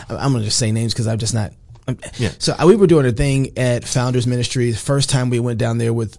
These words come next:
Speaker 1: uh, with Founders. And I remember Gabe was interviewing Josh Bice. Now, this whole conference was because of this, the issue, statement on social justice and the gospel. And they were hitting at,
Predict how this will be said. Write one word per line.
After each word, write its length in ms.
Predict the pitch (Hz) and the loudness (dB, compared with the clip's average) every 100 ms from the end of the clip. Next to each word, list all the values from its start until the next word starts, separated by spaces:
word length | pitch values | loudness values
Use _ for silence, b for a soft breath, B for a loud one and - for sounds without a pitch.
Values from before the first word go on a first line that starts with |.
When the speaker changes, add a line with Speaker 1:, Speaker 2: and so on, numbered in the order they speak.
| - | -6
Speaker 1:
uh, 300 | 113 110 113 92 - | -4 -4 -6 -8 -8
with 140 | 113 - | -6 -4
Founders. 500 | 123 120 113 110 - B B B | -2 -2 -2 -4 -6 B B B
And 160 | 123 123 | -2 0
I 20 | |
remember 320 | 131 135 127 117 | 0 0 0 -2
Gabe 280 | 120 131 | 0 0
was 140 | 120 117 | 0 -4
interviewing 480 | 131 127 120 120 113 | -4 -2 -2 -2 -2
Josh 260 | 110 107 110 | -2 -4 -4
Bice. 300 | 151 139 107 | -4 -4 -4
Now, 120 | 127 | -4
this 180 | 117 175 | -2 -2
whole 200 | - 175 | -2 -2
conference 440 | 143 151 160 151 127 | 0 0 0 -4 -4
was 100 | 113 | -6
because 360 | 110 - 123 120 | -6 -2 -2 -2
of 100 | 107 | -2
this, 280 | 110 110 - | -2 -2 -4
the 280 | 120 - | -6 -4
issue, 220 | 127 - 101 | -2 -2 -2
statement 320 | - 143 127 | -2 -2 -2
on 40 | |
social 220 | 123 123 135 | -2 -2 -2
justice 260 | 123 - 110 | -2 -2 -4
and 60 | |
the 60 | 104 | -4
gospel. 460 | 104 101 - 85 B B B - | -2 -2 -4 -6 B B B -2
And 120 | 135 | 4
they 120 | 156 | 4
were 160 | 180 117 | 4 2
hitting 440 | - 143 - 117 - | 4 4 4 -2 -2
at, 240 | 120 117 | -2 -4